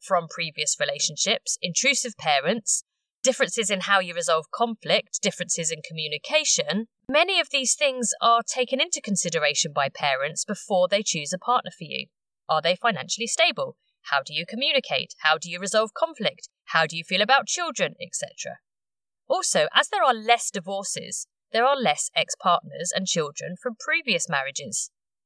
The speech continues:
These are things you wouldn't necessarily want to talk about when you're falling in love with someone. And it means that arranged marriages end up being based on pragma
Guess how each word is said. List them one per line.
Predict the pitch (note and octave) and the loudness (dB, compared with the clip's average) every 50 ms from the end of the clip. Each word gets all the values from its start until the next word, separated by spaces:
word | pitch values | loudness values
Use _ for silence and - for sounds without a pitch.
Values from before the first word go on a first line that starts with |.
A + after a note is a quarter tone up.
| _ _ _ _ _ - | _ _ _ _ _ 0
These | F#4+ G4 G#4+ G#4 | 2 2 2 0
are | |
things | G4 - F#4+ E4+ D#4 D4+ B3 - | 0 0 0 0 0 -2 -6 -6
you | D4 C#4+ | -6 -6
wouldn't | E4+ C4+ - | -6 -4 -2
necessarily | - A3+ - - - - - C4 B3 A3+ G3 E3+ | -2 -2 0 -2 0 2 2 2 2 0 -2 -2
want | D#3+ E3 D#3+ | -4 -4 -4
to | - - - | -4 -4 -2
talk | A3 G#3+ G3 - | -2 -2 0 0
about | F#3 - D3 C#3 C3+ - | 0 2 2 2 2 2
when | - D#3+ E3+ | -2 -4 -4
you're | E3 D#3+ | -4 -4
falling | - - E3+ D3 C#3+ C#3+ D3 | -2 -2 -2 -2 -2 -4 -6
in | D3 D#3+ | 0 2
love | G#3+ C4+ C4+ | 2 2 2
with | - G3 | 0 -4
someone. | - - D#3 C#3+ C#3 C#3 C#3+ D3 - _ _ _ _ _ _ _ _ _ _ - | -6 -6 -6 -8 -10 -12 -14 -14 -18 _ _ _ _ _ _ _ _ _ _ -6
And | - C4+ | -2 0
it | C4 - - | 0 0 0
means | C4 D#4+ F4+ F#4+ F4 - | 0 -2 -2 -2 -2 -2
that | - F3 - | 0 0 0
arranged | A3+ A3 A3+ B3 C#4 C#4+ C#4 B3+ - | 2 2 2 2 2 2 -2 -2 0
marriages | B3+ B3+ B3+ A#3 G#3+ - E3+ D#3 - - - | 2 2 2 2 0 -2 -4 -4 -2 -2 -2
end | A3+ B3+ B3+ A#3+ | -2 0 2 2
up | G#3+ - - | 0 0 0
being | G#3+ G3+ G3 F#3 F3+ | -4 -10 -10 -4 0
based | F#3 F#3 F#3 - - F3+ | 0 2 2 0 0 0
on | D#3 E3 - _ | -2 -2 -4 _
pragma | - - - E4+ F4 F#4 - - D#3 C#3+ D3 D#3 - | -10 -2 0 2 2 2 0 -4 -4 0 0 0 0